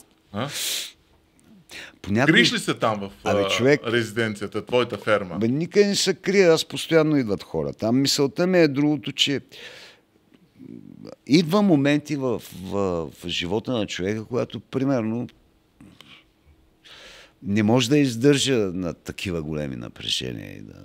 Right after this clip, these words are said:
Speaker 2: постоянно да говориш с хора. И по-хубаво си говориш с, с животните и такова, без да налагаш, а, власт и върху тях, нали, защото най-мразя,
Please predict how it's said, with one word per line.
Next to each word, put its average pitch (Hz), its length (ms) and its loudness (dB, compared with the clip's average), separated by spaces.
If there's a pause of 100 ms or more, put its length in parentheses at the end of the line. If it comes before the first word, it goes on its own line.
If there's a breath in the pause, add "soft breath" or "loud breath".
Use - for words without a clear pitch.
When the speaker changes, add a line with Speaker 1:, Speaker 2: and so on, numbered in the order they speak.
(120)
Speaker 2:
постоянно 82 400 -4
да 69 80 -10
говориш 67 360 -10
с - 80 -8
хора. 50 240 -20 (120)
И - 160 -18
по-хубаво 107 500 -8
си 127 160 -2
говориш 135 600 -4 (240)
с, - 120 -12
с 95 100 -10
животните 139 680 -2
и 71 140 -12
такова, 73 480 -12 (720 loud breath)
без 85 380 -2
да 101 100 4
налагаш, 95 800 2
а, 87 260 0
власт 87 760 0
и 57 340 -12 (220)
върху 71 340 -8
тях, 65 320 -4
нали, 62 300 -8
защото 55 460 -12 (380 loud breath)
най-мразя, 101 760 4